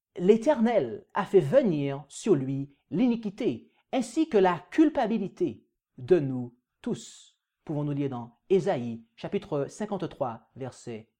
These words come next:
six. Jésus expérimenta la honte que nous ressentons lorsque nous péchons,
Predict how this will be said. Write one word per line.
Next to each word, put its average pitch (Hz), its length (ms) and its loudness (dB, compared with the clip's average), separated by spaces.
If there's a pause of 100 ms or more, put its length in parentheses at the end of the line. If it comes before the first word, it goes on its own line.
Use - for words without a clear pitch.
six. - 520 -18 (2000)
Jésus 240 420 -2 (100)
expérimenta 190 840 0 (100)
la 165 320 -4
honte - 420 -4 (160)
que 208 100 4
nous 165 440 4
ressentons 214 680 -6 (220)
lorsque 277 340 2 (300)
nous 202 160 4
péchons, - 520 -6